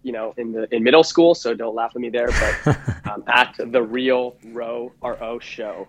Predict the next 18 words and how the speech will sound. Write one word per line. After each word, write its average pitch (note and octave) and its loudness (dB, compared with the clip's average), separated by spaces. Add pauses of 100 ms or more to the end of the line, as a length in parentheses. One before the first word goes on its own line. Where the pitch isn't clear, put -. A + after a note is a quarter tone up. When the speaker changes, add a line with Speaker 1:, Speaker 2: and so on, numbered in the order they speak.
(100)
Speaker 1:
S G#2+ -8
H G#2 -8
O G#2 -2
W. E2+ 0 (320)
Speaker 2:
Good. A2 0
We A2+ 4
will A2+ 4
add A#2 4
it A2+ 4
in A2+ 4
the A2 0
show A#2+ 2
notes. G#2+ 0
Ro, D#3+ 12
thank F#3 6
you E3+ 6
so F3+ 8
much. E3+ 0